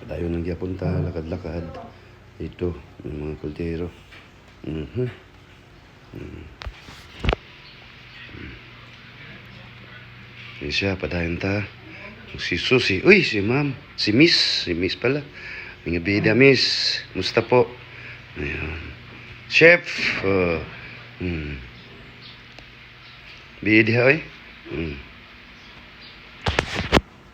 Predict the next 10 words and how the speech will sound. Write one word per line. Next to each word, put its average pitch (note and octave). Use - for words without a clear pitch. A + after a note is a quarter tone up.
Saka, F#2
ah, F#2+
Japanese A#2
yata C3+
to, F3
eh. G2
Hmm. F2+
Mhm. F2+
Mhm. C3
Mhm. G2